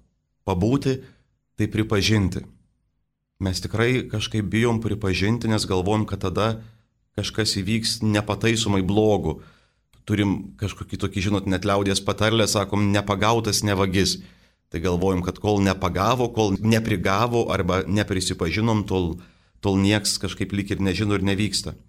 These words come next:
Tai tas pirmasis žingsnis yra tikrai nelengvas. Pripažinti tiek savo istoriją,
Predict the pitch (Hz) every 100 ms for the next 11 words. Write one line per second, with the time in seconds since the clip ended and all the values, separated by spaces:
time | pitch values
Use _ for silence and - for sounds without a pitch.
0 | _ _ _ _ _ 98 98 95 - 87
1 | 92 131 113 87 107 135 - 135 - -
2 | _ _ _ _ - 90 98 117 113 -
3 | - - - 98 131 - 87 104 92 101
4 | 95 82 - - _ _ 110 117 107 98
5 | 104 90 - - _ _ _ _ _ -
6 | 95 87 - 95 98 143 143 - 120 -
7 | 131 139 139 127 123